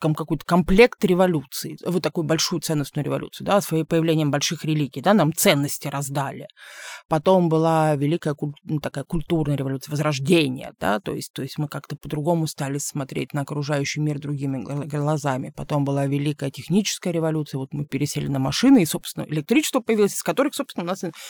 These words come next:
появился Facebook, да. Потом появи-, всё убыстряется, и великая идеологическая революция, Маркс, Энгельс, Троцкий, Бухарин, Ленин, революции, Мао,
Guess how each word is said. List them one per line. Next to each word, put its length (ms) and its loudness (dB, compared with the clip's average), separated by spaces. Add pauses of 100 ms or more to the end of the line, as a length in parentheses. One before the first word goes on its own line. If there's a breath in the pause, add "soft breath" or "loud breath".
(120 loud breath)
появился 360 4
Facebook, 500 0
да. 160 8 (600 loud breath)
Потом 420 8
появи-, 300 2 (280)
всё 160 6
убыстряется, 760 6
и 380 4
великая 460 2
идеологическая 680 0
революция, 360 0
Маркс, 300 4
Энгельс, 340 2 (120)
Троцкий, 340 0
Бухарин, 440 2
Ленин, 240 4
революции, 580 2
Мао, 560 6